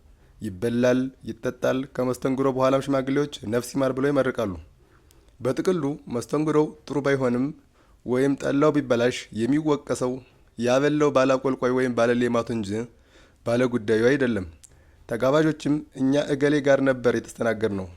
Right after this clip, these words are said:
ከሱ ዘንድ ነበር» ነው የሚሉት። ይህ አቆልቋይ ወይም የሌማት ባህል በተለይም ድግስ በሰፊው ይደገስ በነበረበት ቀደም ባለው ጊዜ በባለ ጉዳዩ የሚያሳድረውን የጉልበትና የወጪ ጫና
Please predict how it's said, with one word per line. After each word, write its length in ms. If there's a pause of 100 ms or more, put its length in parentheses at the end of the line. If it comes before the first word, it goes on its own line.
(140)
ከሱ 260
ዘንድ 260
ነበር» 380
ነው 200
የሚሉት። 400 (960)
ይህ 280
አቆልቋይ 520 (280)
ወይም 240
የሌማት 440
ባህል 240 (1000)
በተለይም 440 (340)
ድግስ 400
በሰፊው 420
ይደገስ 480
በነበረበት 640
ቀደም 300
ባለው 240 (200)
ጊዜ 200 (1200)
በባለ 320
ጉዳዩ 300
የሚያሳድረውን 640
የጉልበትና 480
የወጪ 300
ጫና 260